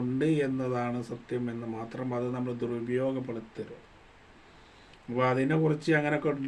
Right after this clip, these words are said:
ഉള്ള കാര്യങ്ങളെക്കുറിച്ച് നമ്മുടെ അറിവ് നമ്മൾ പങ്കുവെക്കുന്നു എന്ന് മാത്രമുള്ളൂ. അല്ലാതെ നമ്മൾ ഒരാൾക്ക് സഹർ ചെയ്യാനോ ഒരാളെ കൊല്ലാനോ ഒന്നിനെ നമ്മൾ പ്രോത്സാഹനമല്ല. ഇപ്പോൾ ഞാൻ പറയാൻ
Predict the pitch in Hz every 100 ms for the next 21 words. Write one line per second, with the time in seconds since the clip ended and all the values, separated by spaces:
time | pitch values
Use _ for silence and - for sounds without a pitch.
0 | 143 151 180 180 160 156 156 151 147 143
1 | 135 - - 156 135 135 131 127 131 135
2 | 131 123 120 123 120 127 117 113 120 120
3 | 117 120 117 113 117 117 135 135 139 147
4 | 180 202 - - - 131 123 123 120 120
5 | 120 180 202 - - 123 117 120 120 117
6 | 127 113 117 113 127 127 127 131 131 131
7 | 135 165 202 - - 120 117 120 123 120
8 | 120 120 120 120 120 117 120 120 139 160
9 | 143 127 120 120 117 117 117 117 113 113
10 | 113 107 101 98 87 - - - - -
11 | - - - - - - - 110 110 -
12 | 147 147 147 151 135 135 147